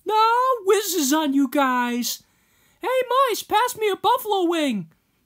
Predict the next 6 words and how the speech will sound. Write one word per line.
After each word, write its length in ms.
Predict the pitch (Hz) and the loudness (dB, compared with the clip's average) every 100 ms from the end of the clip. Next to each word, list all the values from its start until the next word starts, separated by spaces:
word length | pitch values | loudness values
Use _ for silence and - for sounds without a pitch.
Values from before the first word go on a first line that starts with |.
| _ | _
No, 200 | 320 415 392 | -2 0 0
on 80 | |
your 120 | 330 370 | -2 2
left. 460 | 466 480 - - _ _ _ _ _ _ | 2 2 -2 -20 _ _ _ _ _ _
Your 120 | 359 605 605 571 539 587 605 | 2 2 2 -6 -4 -2 -2
left! 240 | - - | -4 -18